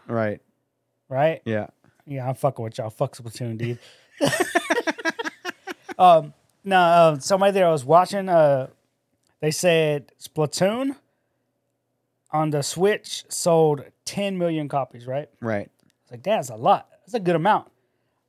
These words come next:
Speaker 2: They said, like, seven million was Japan alone.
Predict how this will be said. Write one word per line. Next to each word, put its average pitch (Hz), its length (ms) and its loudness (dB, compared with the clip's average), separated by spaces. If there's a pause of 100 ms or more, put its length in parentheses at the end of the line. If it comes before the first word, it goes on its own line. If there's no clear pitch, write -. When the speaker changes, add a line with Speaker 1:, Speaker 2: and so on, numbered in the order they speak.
Speaker 2:
They 143 120 -8
said, 160 320 -2
like, 131 200 -4
seven 156 560 -2
million 147 280 -4
was 127 180 -8
Japan 135 460 -6
alone. 120 340 -10